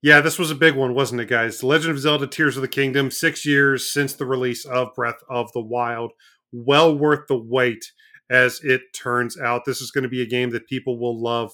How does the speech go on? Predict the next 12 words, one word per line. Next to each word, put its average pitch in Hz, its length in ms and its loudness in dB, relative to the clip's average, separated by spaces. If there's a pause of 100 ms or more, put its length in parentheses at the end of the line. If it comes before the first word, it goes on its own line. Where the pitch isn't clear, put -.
for 117 200 -6
years, 117 560 -8 (320)
and 123 500 -2 (160)
I 127 120 0 (140)
honestly 123 360 -6
don't 120 220 -6
think 127 180 -6
it's 117 140 -10
too 123 180 -8
hyperbolic 117 600 -4
to - 80 -16
say 110 360 -10